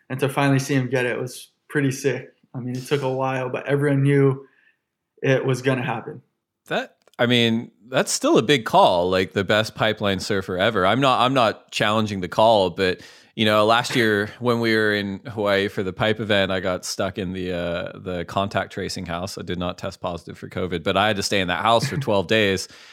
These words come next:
Speaker 2: Unfortunately, we were in this great
Speaker 1: Uh-huh.
Speaker 2: location, so I just sat. I've never watched pipeline so much in my life. Like, eight <laughs> hours a day, basically, when it was pumping. And, um, man, I, I saw you get a ton of waves. You definitely stand out. But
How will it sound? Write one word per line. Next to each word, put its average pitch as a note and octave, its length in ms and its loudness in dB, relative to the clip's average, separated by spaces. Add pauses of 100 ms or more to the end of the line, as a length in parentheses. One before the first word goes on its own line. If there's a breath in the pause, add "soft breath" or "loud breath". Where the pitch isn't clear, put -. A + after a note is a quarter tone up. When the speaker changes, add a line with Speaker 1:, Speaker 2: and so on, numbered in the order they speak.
(140 loud breath)
Speaker 2:
Unfortunately, C3+ 480 2
we A2 60 2
were A2+ 60 2
in A2 60 0
this G2+ 120 -2
great G#2 160 0
Speaker 1:
Uh-huh. F#2 80 -2
Speaker 2:
location, A2+ 480 0
so G2 200 0
I G#2 180 2
just A#2 240 -2
sat. F2+ 420 0
I've G#2 100 2
never F#2+ 240 0
watched F2+ 300 0
pipeline F2+ 400 -2
so F#2+ 160 -6
much F2 180 -4
in E2 80 -8
my D#2+ 80 -4
life. F2+ 400 -2 (540 loud breath)
Like, G#2+ 160 -4
eight C3+ 240 4
<laughs> B2+ 80 4
hours C3+ 260 4
a B2+ 60 0
day, C3+ 240 4
basically, G2+ 540 -2
when G2 160 0
it F#2+ 60 -8
was G2 120 -8
pumping. G#2+ 480 -4
And, F#2 260 -2
um, F2+ 400 -2 (380)
man, G#2+ 220 0
I, G#2 240 2
I G#2+ 120 0
saw A#2 160 2
you A2 200 2
get G#2+ 160 2
a F2+ 40 -8
ton G#2 240 -2
of G#2+ 60 0
waves. A2+ 300 2
You G2 100 -4
definitely G2+ 360 -4
stand G2 320 -6
out. G2+ 340 0
But F#2+ 260 0